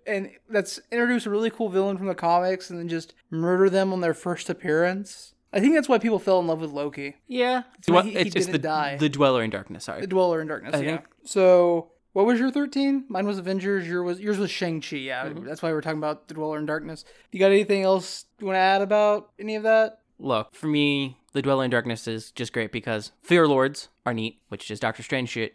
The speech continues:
Speaker 2: but, but the Fear Lords had, like, six under demons working for them at a point, and one of them was, like, I forget what the name was, but it was Mephisto in disguise, which means this is another possibility that Mephisto could come into the M C U, okay?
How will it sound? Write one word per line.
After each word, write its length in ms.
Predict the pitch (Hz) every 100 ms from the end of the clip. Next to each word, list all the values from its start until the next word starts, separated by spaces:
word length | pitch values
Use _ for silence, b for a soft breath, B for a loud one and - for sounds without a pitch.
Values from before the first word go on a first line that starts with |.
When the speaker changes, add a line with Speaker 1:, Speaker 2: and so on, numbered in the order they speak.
| _ -
Speaker 2:
but, 220 | 76 -
but 180 | 98 _
the 80 | 110
Fear 260 | - 139 135
Lords 460 | 139 139 131 - - -
had, 160 | 135
like, 180 | 120 - _
six 360 | - 214 202 - 156
under 200 | 165 175
demons 280 | 175 180 165
working 240 | 170 180
for 120 | 180
them 100 | 180
at 100 | 180
a 60 | 170
point, 260 | 190 180 - _
and 400 | 139 139 139 139
one 160 | 147 165
of 220 | 170 151
them 400 | 170 170 165 156 _ _
was, 200 | 123 120
like, 140 | 117 - _
I 120 | 127 117
forget 180 | 120
what 120 | 117 110
the 40 |
name 180 | 117 120
was, 180 | 120 -
but 180 | 127
it 20 | 143
was 80 |
Mephisto 380 | 156 143 180 208
in 80 | 165
disguise, 360 | - 180 165 151
which 120 | 170
means 140 | 151
this 180 | 147 143
is 80 | 127
another 200 | 151 151
possibility 440 | 147 135 143 139
that 80 | 123
Mephisto 320 | 117 151 139
could 100 | 123
come 140 | 131 123
into 100 | 113
the 100 | 117
M 100 | 117
C 100 | 113
U, 160 | 104
okay? 380 | 101 147 139